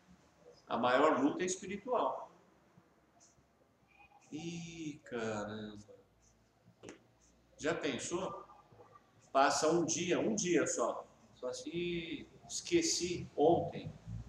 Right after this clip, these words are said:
que a minha luta era espiritual. Eu cuidei só da minha luta secular." Será que não é um gravíssimo problema isso?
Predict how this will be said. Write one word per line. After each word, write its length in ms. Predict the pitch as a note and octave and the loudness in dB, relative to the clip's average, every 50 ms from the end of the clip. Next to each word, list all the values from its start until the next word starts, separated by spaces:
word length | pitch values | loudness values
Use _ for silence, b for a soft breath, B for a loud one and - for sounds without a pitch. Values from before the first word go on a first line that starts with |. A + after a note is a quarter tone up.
| - | -8
que 80 | - C#3 | -6 -4
a 60 | C3 | 0
minha 200 | C#3 C#3+ C3+ C3 | 0 2 2 2
luta 260 | B2 C#3+ D3 B2+ D3 | 2 0 0 0 0
era 100 | D3 C#3+ | -2 -2
espiritual. 880 | - - - - D3+ D#3 E3 - - D#3 C3 B2 B2 B2 - - - - - - - - - - - | -2 -4 -4 -4 -4 -6 -6 -8 -6 -2 -2 0 -2 -2 -6 -10 -14 -18 -20 -20 -20 -20 -20 -20 -10
Eu 160 | - B2+ C3+ B2+ | -6 -6 -6 -2
cuidei 440 | - D3 D3 C#3 C#3+ C#3+ D3+ D#3 | 2 4 4 4 6 4 2 2
só 320 | D#3+ - - F#3 G#3 A#3+ A#3+ | 2 0 0 2 4 4 4
da 360 | A#3+ A#3+ A3 F#3+ - - B2+ | 4 4 4 4 4 2 2
minha 180 | C3+ C3+ C3 B2+ | 0 0 0 0
luta 500 | B3 C#4 D4+ F4 F4 - - - - - - - _ _ _ _ _ _ _ _ _ _ - - | 0 2 2 2 0 -2 -6 -6 -8 -8 -10 -20 _ _ _ _ _ _ _ _ _ _ -20 -12
secular." 1000 | - - - - - G3 A3 - - F#3+ E3+ - - - - - - - - - - _ _ _ _ - _ _ _ _ _ _ _ _ _ _ _ _ _ _ _ _ _ _ _ _ _ _ _ _ _ _ _ _ _ _ _ _ _ _ | -8 -4 -2 0 4 4 4 4 4 2 4 4 4 4 2 -2 -6 -10 -14 -18 -20 _ _ _ _ -20 _ _ _ _ _ _ _ _ _ _ _ _ _ _ _ _ _ _ _ _ _ _ _ _ _ _ _ _ _ _ _ _ _ _
Será 320 | - - - - A3+ B3 A3 | -14 -12 -8 -6 -2 -2 -2
que 140 | - - C3 | -2 -2 -2
não 100 | A#2 A#2 | -2 0
é 60 | A2+ | 0
um 160 | A2+ G#2+ G#2 | 0 -2 -4
gravíssimo 760 | G2+ - B2 B2 A#2+ A#2 A2+ - D#3 E3+ E3 - A#2+ A2 G#2 | 0 0 2 4 4 2 2 2 0 0 0 -2 -4 -6 -8
problema 440 | - A2 G#2 G2+ A#2+ B2 A#2+ A#2 A#2+ | -6 -6 -6 -4 -4 -4 -4 -4 -8
isso? 260 | E3 - - - - | -8 -12 -14 -20 -20